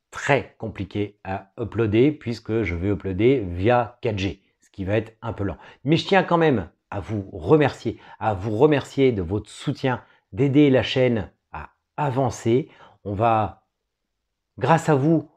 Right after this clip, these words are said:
on peut faire plus, on peut vraiment aller encore plus loin et qui sait, avec d'autres contributeurs, eh ben peut-être qu'un jour, au moins un de nous deux en vivra vraiment,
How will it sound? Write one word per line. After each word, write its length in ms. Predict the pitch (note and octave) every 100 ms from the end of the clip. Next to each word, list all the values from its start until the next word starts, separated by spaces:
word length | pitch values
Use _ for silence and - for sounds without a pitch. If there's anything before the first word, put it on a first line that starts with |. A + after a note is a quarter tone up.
| _
on 140 | G#2+
peut 320 | G#2 A2+ A#2+
faire 380 | A2 - F#2 E2 _ _ _ _
plus, 440 | D3 G#3+ G#3 - _ _ _ _
on 120 | G#2+
peut 140 | G2+
vraiment 640 | G#2+ G2 C#3 D3 D3+ C#3+ - _
aller 200 | F#2+ G#2+
encore 340 | G#2+ - A2 -
plus 180 | -
loin 360 | D#3+ C#3 D3+ G#3 - - -
et 140 | A2+
qui 140 | -
sait, 320 | D#3 - G#2 - _ _
avec 340 | A2+ A2 A#2 F#2
d'autres 220 | F3 -
contributeurs, 720 | E3 - C#3+ D3+ D#3+ F3 E3+ -
eh 80 | -
ben 100 | F2
peut-être 380 | - C#3 C#3+ -
qu'un 160 | A#2
jour, 260 | G2+ A#2 A#2+
au 100 | -
moins 240 | A2 G#2+ A2 -
un 100 | D3
de 60 |
nous 120 | C3+
deux 300 | B2+ A#2+ B2 - _
en 120 | G2
vivra 640 | F#2+ F#2+ G#2+ F#2 A2+ G#2+ F2+
vraiment, 640 | F#2 F2 G#2 A2+ B2 F3+